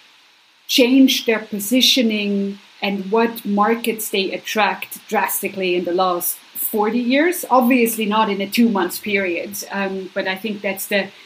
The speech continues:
that's, that's, that's just because it's a difficult time at the moment. It needs to happen faster. But I think in any case, there might be lessons learned from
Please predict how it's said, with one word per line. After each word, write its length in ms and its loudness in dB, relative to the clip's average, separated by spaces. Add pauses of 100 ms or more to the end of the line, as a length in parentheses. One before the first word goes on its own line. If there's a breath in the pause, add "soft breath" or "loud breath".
(280 loud breath)
that's, 260 -2
that's, 540 -2 (420)
that's 580 -6
just 340 -2
because 440 0
it's 420 -2
a 80 0
difficult 540 -4
time 340 2
at 80 -2
the 80 -6
moment. 340 -2
It 80 -6
needs 220 -4
to 100 -8 (240)
happen 320 -6
faster. 720 -4 (460 loud breath)
But 140 0
I 80 -4
think 580 2 (140)
in 120 2
any 220 6
case, 560 -2
there 180 -2
might 360 -4
be 120 -8
lessons 560 -6
learned 420 -2
from 760 -4